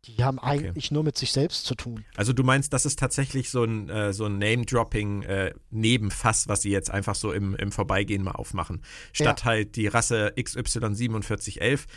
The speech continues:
Speaker 2: neu zu kreieren, die Spock hilft, sein Gehirn wieder in Ordnung zu kriegen, sagen sie halt, et-, w-, es, es wäre so viel cooler, ähm, jemand zu nehmen, den wir schon aus dem Kanon kennen und nehmen halt die Talosianer. So ungefähr haben wir uns das vorzustellen.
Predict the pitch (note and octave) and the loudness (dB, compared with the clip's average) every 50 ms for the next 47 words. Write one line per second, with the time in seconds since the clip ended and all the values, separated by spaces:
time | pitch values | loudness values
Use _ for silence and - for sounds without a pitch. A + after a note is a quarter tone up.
0 | - - - - - - - - A#2+ A#2+ C3+ C3+ - - C3+ - - C3 - - | -18 -18 -18 -18 -18 -12 -2 2 4 6 6 4 4 0 -2 0 0 -2 0 2
1 | D#3 E3+ E3+ F3 E3+ E3 C#3+ C#3 B2+ - - - C#3 - - - - C#3+ D3+ D3+ | 4 4 4 4 4 2 2 2 0 0 0 0 -2 0 0 0 2 4 4 2
2 | - - - B2+ A#2 A2+ A2+ A2 B2+ D3 E3 D#3 D3+ C#3+ C3+ A2+ B2 A#2+ C3+ C3 | 2 0 0 0 2 2 2 4 4 4 4 4 4 2 2 2 0 0 0 -2
3 | A#2+ - - B2 - - C3+ A#2+ A#2+ A2 A2+ A2 A2+ A2 G#2 A2 G2 G#2 G#2+ G#2 | -4 -4 -6 -6 -4 -2 -2 -2 0 0 2 2 2 0 0 0 2 2 2 2
4 | - - - - - - - - - - - _ _ _ - - G2 - - - | 0 -4 -16 -20 -20 -20 -20 -20 -20 -20 -20 _ _ _ -10 -8 -8 -8 -10 -16
5 | - - - - B2 B2+ D#3 - - - C#3+ A2 - - - - B2 - - B2+ | -18 -14 -6 0 2 2 2 2 0 -4 -6 -6 -6 -6 -4 -4 -2 0 0 0
6 | C3 A#2 B2 A2 - D3+ D3 - - G#3 - - - - F3+ F3+ F3 E3 D#3 B2+ | 2 2 0 0 0 0 0 0 -2 -4 -4 -6 -4 0 2 4 4 6 6 6
7 | C3 D3 E3+ - - - - - - - - B2 B2 B2 A#2+ A#2+ A#2 A2+ B2+ B2+ | 4 2 0 -4 -8 -20 -20 -18 -14 -4 0 2 2 2 2 0 0 2 2 4
8 | B2 B2 A#2 - - A2 A2+ A#2+ B2 A#2+ A#2 A2+ A2+ A2 A2 - A2+ A2 G#2 - | 4 2 2 2 2 2 2 2 2 2 2 2 2 2 0 2 2 0 0 0
9 | G#2+ F#2 - G2+ G2+ G#2+ A2 G#2 G2 - G#2+ F#2+ F#2+ G2 F#2+ G2 F#2 F2+ F#2+ F2+ | -2 -2 0 2 2 2 2 -2 -2 -2 -2 -2 -2 -2 -2 -2 -2 -2 -2 -4
10 | - - - - G2+ G2+ D#2+ - - D#2 D2+ D#2+ D2 D2+ D2+ - B2 A#2+ C3+ C3+ | -4 -6 -8 -8 -6 -6 -6 -6 -4 -4 -4 -2 -4 -4 -2 -2 0 2 4 2
11 | B2 - - A#2+ A2 G#2 F#2 F2+ - - - - A2 A2+ A2 G#2+ G2+ F#2 - F#2+ | 4 4 4 4 4 4 2 0 -2 -10 -6 -2 0 0 0 0 -2 0 -2 -2
12 | - - F#2 - - G2 - - - B1 A#1+ B1+ | -2 -2 -2 -2 -2 -6 -6 -4 -4 -4 -4 -6